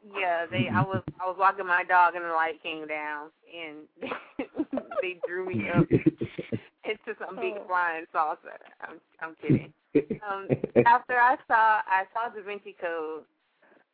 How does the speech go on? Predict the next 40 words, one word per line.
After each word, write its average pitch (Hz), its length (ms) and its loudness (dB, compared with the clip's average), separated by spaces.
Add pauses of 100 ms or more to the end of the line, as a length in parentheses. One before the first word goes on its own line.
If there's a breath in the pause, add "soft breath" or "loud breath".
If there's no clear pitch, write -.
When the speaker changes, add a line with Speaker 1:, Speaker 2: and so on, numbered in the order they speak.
(380)
Speaker 1:
tried 190 200 4
to 196 80 2
understand 180 600 -6
it 156 180 -8 (160)
because 160 500 -8 (220)
I'm 165 260 -6 (180)
book 190 160 -4 (240)
smart, 165 440 -2
so 180 80 -10
I 165 180 -10
tried 156 300 -2
to 151 240 -12 (140)
analyze, 156 420 -4 (100)
overanalyze 170 1000 -6
what 160 340 -6
I've 156 200 -2
been 160 200 -12 (160)
taught 156 280 2 (220)
<laughs> 208 100 -8
when, 170 300 -6
when 165 160 -14
this 160 180 -10
movie 165 280 -12
came 156 200 -12
out. 139 220 -8
And 220 180 -8
then 233 140 -8
I 240 200 -6
saw 196 320 2
National 180 460 -10
Treasure, 160 460 -10 (540 soft breath)
and 208 300 -6
it 214 320 -8
gets 247 340 -10
me, 220 340 -8
like, 190 320 -2 (140)
after, 214 340 -2
I'm 180 220 -4 (260)
so 170 240 -6
serious. 151 340 -12